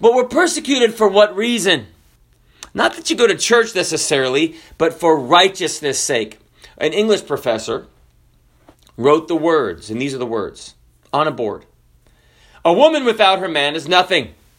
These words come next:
and directed the students to punctuate it correctly. Well, the men wrote, "A woman, comma, without her man,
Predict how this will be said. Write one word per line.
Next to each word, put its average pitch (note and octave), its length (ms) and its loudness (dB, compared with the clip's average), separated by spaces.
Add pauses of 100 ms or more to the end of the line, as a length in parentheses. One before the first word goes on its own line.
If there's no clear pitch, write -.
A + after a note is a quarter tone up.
(1040)
and D#3 120 2
directed A3+ 440 2
the A#3 80 0
students A#3 500 0
to G3+ 120 -4
punctuate C#3 680 -4
it - 240 -6 (540)
correctly. F#3 800 -6 (240)
Well, G3 140 4
the G#3+ 100 0
men G#3+ 600 2
wrote, C3 520 -4 (340)
"A F#3+ 160 6
woman, F#3 540 2 (120)
comma, C3+ 520 -2 (580)
without E3 380 4
her E3 120 -2
man, D#3+ 600 0